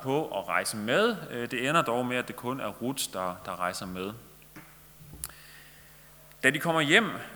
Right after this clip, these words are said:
øh, så står Naomi netop, øh, uden forsørgelse, fordi der ikke er nogen mænd i, i hendes liv til at, at forsørge hende. Så Ruth, øh, må ud og, og samle,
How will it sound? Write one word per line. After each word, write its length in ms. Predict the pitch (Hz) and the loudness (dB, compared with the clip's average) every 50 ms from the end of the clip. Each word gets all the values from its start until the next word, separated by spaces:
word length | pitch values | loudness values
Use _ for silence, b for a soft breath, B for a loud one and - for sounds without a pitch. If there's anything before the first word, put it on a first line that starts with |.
| - | -4
øh, 420 | - 123 117 113 107 101 98 101 98 | 2 4 6 6 8 6 6 4 2
så 140 | - - | 0 2
står 480 | 160 - - 202 226 240 214 151 127 117 | 2 2 4 6 6 6 6 6 4 0
Naomi 380 | 117 117 117 127 143 170 185 156 | -2 -2 0 2 2 2 2 2
netop, 560 | 127 135 156 170 147 139 - - - - - 127 | 2 2 4 4 4 4 2 -4 -12 -12 -10 -6
øh, 280 | 110 110 107 104 - 139 | -4 -2 -2 -2 -2 -2
uden 260 | 139 151 170 190 180 | -2 0 0 0 -2
forsørgelse, 600 | 180 - 110 - - 147 160 160 135 110 - - | -2 -4 -4 -2 -2 0 0 0 -2 -4 -6 -8
fordi 320 | - - - 104 - 143 | -10 -10 -10 -10 -10 -10
der 100 | 156 - | -10 -8
ikke 220 | - 110 180 208 202 | -6 -6 -4 -4 -4
er 60 | 156 | -4
nogen 220 | 135 120 113 110 | -4 -6 -6 -4
mænd 200 | 113 139 190 185 151 131 120 - - | -4 -4 -4 -6 -8 -12 -16 -14 -10
i, 260 | 120 110 110 104 101 | -8 -6 -6 -6 -6
i 260 | 98 - 104 110 107 107 | -8 -8 -12 -14 -14 -12
hendes 260 | 107 104 104 - - | -12 -10 -10 -8 -4
liv 180 | 151 196 202 160 | -4 -4 -4 -4
til 220 | - - 135 131 | -4 -4 -4 -4
at, 360 | 135 117 101 101 101 95 92 90 - - - | -4 -4 -4 -2 -2 -2 -2 -2 -4 -6 -10
at 60 | 101 | -10
forsørge 540 | - - 110 - - - 151 180 190 175 139 | -10 -8 -6 -4 -2 0 2 2 2 2 0
hende. 240 | 113 107 101 95 92 90 B B B B B B B B B B B B B B B B B B B - - - - | -4 -6 -8 -8 -8 -10 B B B B B B B B B B B B B B B B B B B -20 -20 -4 2
Så 420 | - - - - 151 139 139 135 135 139 - - 139 135 | 6 6 8 8 10 10 8 8 6 2 -6 -8 -4 0
Ruth, 640 | 156 208 220 - - - - - - - - - | 0 0 2 2 2 2 0 0 -2 -10 -12 -8
øh, 400 | 120 117 113 113 113 107 104 104 | -6 -2 0 0 0 0 0 0
må 120 | 107 113 117 | 0 -2 0
ud 280 | 123 135 143 160 175 | 0 0 0 0 -2
og, 560 | 143 - - 101 98 98 92 90 92 - - - | -2 -2 0 2 2 2 2 0 -2 -6 -4 -4
og 120 | 110 117 | -2 0
samle, 640 | - - 113 101 101 107 107 107 104 101 95 92 | 2 4 6 4 4 4 2 0 0 0 0 -2